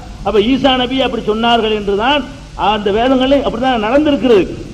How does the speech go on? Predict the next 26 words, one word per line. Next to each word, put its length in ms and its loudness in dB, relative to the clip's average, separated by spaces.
பின்னாடி 420 -2
வந்தவர்கள் 560 -4
தான் 340 -4
ஈசா 380 -2
நபி 240 0
அவர்கள் 360 2
யாருக்கு 420 2
அனுப்பப்பட்டார்களோ 680 0
அந்த 120 0
எல்லையை 380 0
தாண்டி 420 0
வேற 280 4
பகுதிக்கும் 460 0
போய்விட்டார்கள் 680 2
என்று 220 -2
இஸ்லாம் 380 0
சொல்லுகிறது. 480 2
இந்த 200 0
இஸ்லாம் 420 2
சொல்லக்கூடிய 440 2
இந்த 140 0
கருத்துக்கு 500 -2
எவிடன்ஸாக 640 0
வந்து 260 -4
இப்ப 320 -2
வச்சிருக்கிற 420 2